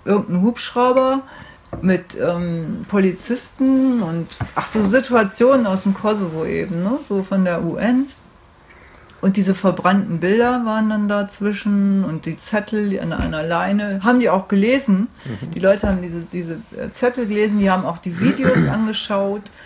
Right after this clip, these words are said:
Speaker 1: Das war halt, da waren bestimmt siebzig, achtzig Leute, ne?
Speaker 2: Was ist das für ein Gefühl, wenn dann so ein Feedback kommt wie von der Frau?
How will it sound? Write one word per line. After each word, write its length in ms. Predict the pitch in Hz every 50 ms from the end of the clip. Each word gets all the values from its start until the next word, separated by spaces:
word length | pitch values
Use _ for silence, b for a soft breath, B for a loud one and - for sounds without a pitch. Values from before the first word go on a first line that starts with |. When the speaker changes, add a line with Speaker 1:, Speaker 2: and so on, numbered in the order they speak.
| B B B B B B B B B B
Speaker 1:
Das 260 | - 202 208 - -
war 280 | 233 262 277 285 277 240
halt, 320 | 262 247 240 233 233 - - - -
da 200 | 180 202 202 196
waren 200 | 220 240 240 220
bestimmt 400 | 202 196 - - 269 277 277 -
siebzig, 460 | - 226 226 - - 220 202 - -
achtzig 380 | 190 202 196 - - 180 175 -
Leute, 420 | 190 233 294 349 339 - - 156
ne? 60 | 147 151
Speaker 2:
Was 160 | - 139 -
ist 160 | 190 196 190
das 140 | 180 165 -
für 120 | - 165 156
ein 60 | 143
Gefühl, 560 | 139 131 - - - 202 165 113 90 78 80
wenn 320 | 82 78 78 76 71 71 71 - -
dann 160 | - 82 82
so 100 | 73 78
ein 80 | 80 78
Feedback 480 | - - 87 76 - - - 71 69 -
kommt 240 | - 71 69 67
wie 80 | - 71
von 180 | - - - -
der 120 | 76 69
Frau? 240 | - - - -